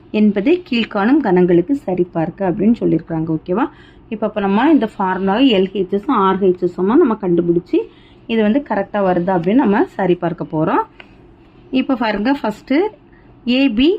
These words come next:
C வேல்யூ கொடுத்துருக்குறாங்க. நம்ம இப்போ முதல்ல எல் ஹெச் எஸ் எடுத்துக்கலாம், சரியா? அதுக்கு முன்னாடி நம்மளுக்கு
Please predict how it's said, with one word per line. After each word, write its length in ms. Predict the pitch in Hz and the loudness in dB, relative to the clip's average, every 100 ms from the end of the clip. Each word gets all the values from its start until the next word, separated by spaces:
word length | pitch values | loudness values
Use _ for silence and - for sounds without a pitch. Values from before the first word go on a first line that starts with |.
| - - | -6 -8
C 160 | 262 240 226 | -2 0 0
வேல்யூ 240 | 208 202 226 | 0 0 0
கொடுத்துருக்குறாங்க. 580 | 202 175 180 180 175 170 190 | -2 -4 -6 -2 0 2 2
நம்ம 140 | 185 | 2
இப்போ 160 | 180 240 311 226 | 0 0 0 2
முதல்ல 320 | 185 190 262 392 - - - _ 233 | 4 4 2 0 -8 -20 -20 _ -2
எல் 120 | 254 302 | 2 2
ஹெச் 200 | 285 - 220 | 0 -2 -4
எஸ் 120 | 214 | -4
எடுத்துக்கலாம், 460 | 175 180 175 175 180 | -4 -4 0 0 0
சரியா? 240 | 185 190 247 381 - _ - - - - - - - - - - - - - _ - _ - - - - - _ - - - - 233 | 0 0 0 -2 -8 _ -20 -20 -20 -20 -20 -20 -20 -20 -20 -20 -20 -20 -20 _ -20 _ -20 -20 -20 -20 -20 _ -20 -20 -20 -4 -2
அதுக்கு 200 | 262 294 | 0 2
முன்னாடி 200 | 277 302 | 2 4
நம்மளுக்கு 260 | 269 254 | 2 0